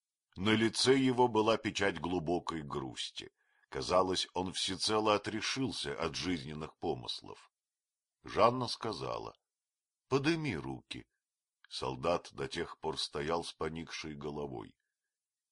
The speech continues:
Но, услышав её кроткий и дружелюбный голос, он поднял лицо, на котором вдруг отразилось какое-то сосредоточенное внимание. Казалось, что слова её были для него музыкой, которую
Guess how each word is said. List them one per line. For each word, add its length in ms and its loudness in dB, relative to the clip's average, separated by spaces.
Но, 160 -2
услышав 840 -2
её 300 0
кроткий 540 -2
и 20 -6
дружелюбный 800 -2
голос, 580 -4
он 200 2
поднял 460 0
лицо, 480 -2
на 120 -6
котором 440 -4
вдруг 320 -6
отразилось 580 -4
какое-то 600 -6
сосредоточенное 1160 -2
внимание. 800 -8
Казалось, 720 2
что 280 -4
слова 520 2
её 420 -2
были 400 4
для 240 0
него 340 2
музыкой, 840 -4
которую 600 2